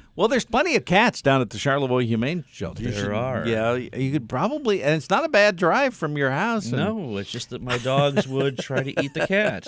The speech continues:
Speaker 1: <laughs>
Speaker 2: Uh,
Speaker 1: Yeah, if, with three dogs, I don't know whether, you'd have to get the, uh, the cat that can get on up on top of the bookcases.
Speaker 2: Yeah, that's true.
Speaker 1: Yeah, way up on top. <laughs> Yes, believe it or not, the top five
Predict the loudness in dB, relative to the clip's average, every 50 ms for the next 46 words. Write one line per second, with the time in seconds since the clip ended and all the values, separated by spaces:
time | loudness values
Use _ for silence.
0 | -10 -10 -10 -14 -16 -16 -16 -14 -12 -12 -12 -12 -14 -20 _ -20 -18 -14 -12 -12
1 | -8 2 4 4 4 6 4 2 2 2 0 -2 -2 2 6 6 6 6 4 2
2 | 0 -2 -2 0 0 0 -2 -2 -4 -4 -4 -6 -8 -8 -12 -12 -16 _ _ _
3 | _ _ _ _ _ 0 2 2 4 4 2 2 2 2 0 2 -2 -2 -2 -2
4 | -2 -4 -6 -8 _ -10 -10 -6 0 2 2 2 2 0 -2 -2 0 -2 0 0
5 | 0 0 0 -2 -4 -6 -6 -8 -8 -6 -2 -2 -2 -2 -2 -6 -12 -10 -12 -14
6 | -14 -14 -14 -14 -14 -18 -8 -4 -4 -4 -4 -4 -10 -12 -16 -16 -16 -16 -16 -16
7 | -18 _ -14 -10 -4 0 2 2 2 2 0 -2 -6 -8 -8 -10 -12 -12 -14 -14
8 | -20 _ -20 -20 _ _ _ _ -14 _ 4 6 6 6 4 -2 -4 0 0 0
9 | 0 2 2 4 6 6 4 4 2 -4 -2 2 4 4 4 2 -2 2 4 6
10 | 6 8 6 6 6 4 2 0